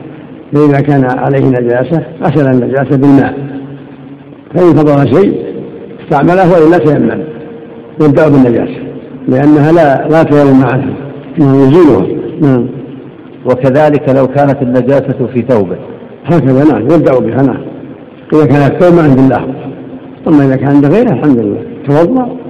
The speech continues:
Speaker 1: ويلبس الثوب النظيف. نعم.
Speaker 2: ومن جرح وتضرر بغسل الجرح ومسحه بالماء تيمم له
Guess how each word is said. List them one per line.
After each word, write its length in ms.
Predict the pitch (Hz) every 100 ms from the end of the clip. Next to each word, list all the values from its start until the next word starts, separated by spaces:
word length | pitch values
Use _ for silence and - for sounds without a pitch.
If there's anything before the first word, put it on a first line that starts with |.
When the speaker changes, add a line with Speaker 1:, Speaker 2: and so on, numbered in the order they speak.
| - - - -
Speaker 1:
ويلبس 380 | 151 170 160
الثوب 380 | - - 139 135
النظيف. 580 | 131 135 135 123 120 107 - - - - -
نعم. 160 | 139 123 - - - - - - - - - - - _ -
Speaker 2:
ومن 320 | 127 135 120
جرح 560 | 156 143 - 139 131 - - - - - -
وتضرر 600 | 110 107 113 135 135 127
بغسل 420 | 117 120 135 - 117
الجرح 420 | 110 135 117 131 127 -
ومسحه 420 | 117 131 - 120
بالماء 720 | 117 107 113 110 135 - - - - - - -
تيمم 420 | 123 143 131 120
له 380 | 135 123 143